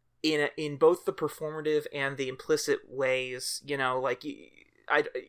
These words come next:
without, I mean, obviously you can be, uh, bisexual without ever being in a relationship with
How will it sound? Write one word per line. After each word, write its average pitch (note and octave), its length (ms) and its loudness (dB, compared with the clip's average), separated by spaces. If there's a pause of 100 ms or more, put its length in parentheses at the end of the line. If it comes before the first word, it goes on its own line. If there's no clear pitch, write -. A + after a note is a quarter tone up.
(180)
without, E3 320 6 (420)
I - 20 -2
mean, F#3+ 120 0
obviously F3 420 2
you C#3+ 160 -2
can C#3+ 460 -2
be, C3+ 540 -8 (100)
uh, B2+ 240 -4
bisexual C3 640 0
without B2+ 320 -2
ever C3 160 -4
being C3 320 -12
in B2+ 60 -10
a B2+ 80 -6
relationship C3 760 -4
with B2 400 -6